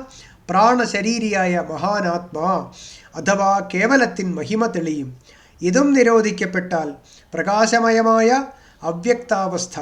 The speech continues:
അഥവാ അവ്യക്-, അവ്യാകൃത ആകാശത്തിൻ്റെ സാക്ഷാത്കാരം, അതിഗംഭീരമായ ഒരു ശൂന്യതയുടെ അനുഭവമാണിതെന്ന് തത്വവേദികൾ പറയുന്നു.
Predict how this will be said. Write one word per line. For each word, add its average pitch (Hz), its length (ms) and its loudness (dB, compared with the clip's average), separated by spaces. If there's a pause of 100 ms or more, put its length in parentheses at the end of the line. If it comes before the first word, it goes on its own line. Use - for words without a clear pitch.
(480)
അഥവാ 190 340 0 (140)
അവ്യക്-, 170 580 -2
അവ്യാകൃത 226 720 4 (160)
ആകാശത്തിൻ്റെ 214 840 2 (100)
സാക്ഷാത്കാരം, 160 840 -6 (500)
അതിഗംഭീരമായ 190 920 -2
ഒരു 175 260 0
ശൂന്യതയുടെ 208 720 -2 (440)
അനുഭവമാണിതെന്ന് 196 1120 0 (140)
തത്വവേദികൾ 190 800 -2
പറയുന്നു. 160 480 -4